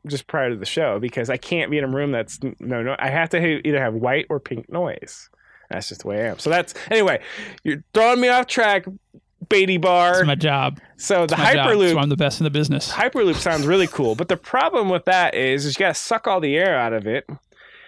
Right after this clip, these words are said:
Speaker 1: and when, and you have to have a vacuum in there.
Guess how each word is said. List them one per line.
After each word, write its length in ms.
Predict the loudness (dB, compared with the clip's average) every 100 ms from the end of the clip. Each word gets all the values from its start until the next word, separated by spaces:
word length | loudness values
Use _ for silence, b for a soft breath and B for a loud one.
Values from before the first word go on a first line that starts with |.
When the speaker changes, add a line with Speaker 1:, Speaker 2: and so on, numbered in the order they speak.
| B B -6
Speaker 1:
and 580 | -2 0 0 0 -2 -2
when, 200 | -4 -4 _ _ _ _ _ -4
and 140 | 0
you 80 | 2
have 140 | 0 -2
to 80 |
have 120 | -2 -2
a 80 |
vacuum 580 | 0 0 -2 -4 -8 -6
in 120 | -8
there. 320 | -8 -8 -10